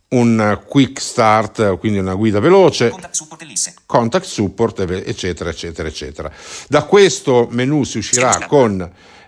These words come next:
Speaker 1: ehm, esc-, col tasto Escape.
Speaker 2: Sound Source Quick
Speaker 1: Andiamo a
Speaker 2: Start.
Speaker 1: vedere
Speaker 2: Sound Source
Speaker 1: le
Speaker 2: ellisse.
Speaker 1: preference.
Speaker 2: System su-, un-, license el-, preferences ellisse comando, virgola.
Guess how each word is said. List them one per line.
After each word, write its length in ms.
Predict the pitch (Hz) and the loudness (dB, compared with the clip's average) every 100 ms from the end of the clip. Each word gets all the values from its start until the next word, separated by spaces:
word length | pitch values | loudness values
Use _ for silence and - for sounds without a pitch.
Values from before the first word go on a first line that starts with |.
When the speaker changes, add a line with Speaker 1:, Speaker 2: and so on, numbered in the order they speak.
| - | -4
Speaker 1:
ehm, 1500 | 107 101 101 98 92 90 87 87 85 82 80 78 76 73 64 _ _ _ - - _ _ _ | 0 2 2 0 -2 -4 -4 -4 -6 -8 -8 -8 -10 -12 -16 _ _ _ -20 -20 _ _ _
esc-, 520 | 120 101 - 196 214 | -2 0 0 2 4
col 180 | 131 104 | 4 2
tasto 320 | 120 104 - | 2 0 0
Escape. 640 | 98 - 82 101 - 214 233 - - - - - - - _ _ _ _ _ _ _ - _ _ - - - _ _ _ - _ - | -2 0 -2 -2 2 2 2 -8 -20 -20 -20 -20 -20 -20 _ _ _ _ _ _ _ -20 _ _ -20 -20 -20 _ _ _ -20 _ -8
Speaker 2:
Sound 260 | 175 170 | -6 -6
Source 220 | 165 170 - | -6 -6 -8
Quick 180 | 160 | -4
Speaker 1:
Andiamo 300 | - 202 180 | 0 4 4
a 40 | 151 | 4
Speaker 2:
Start. 140 | 208 | 4
Speaker 1:
vedere 280 | 151 139 156 | 4 4 4
Speaker 2:
Sound 160 | 156 147 | 2 2
Source 0 | |
Speaker 1:
le 60 | |
Speaker 2:
ellisse. 140 | 147 143 | 2 2
Speaker 1:
preference. 600 | 127 127 123 123 - - _ - - - | 0 0 -2 -2 -6 -8 _ -14 -10 -6
Speaker 2:
System 400 | - 135 - 175 | -4 -4 -8 -6
su-, 120 | - | -8
un-, 160 | 156 170 | -8 -16
license 300 | 151 170 175 170 | -10 -6 -6 -8
el-, 80 | - | -12
preferences 360 | 175 165 - | -12 -8 -8
ellisse 240 | 139 165 - | -6 -6 -6
comando, 300 | 127 98 123 | -10 -14 -16
virgola. 320 | 135 90 | -16 -14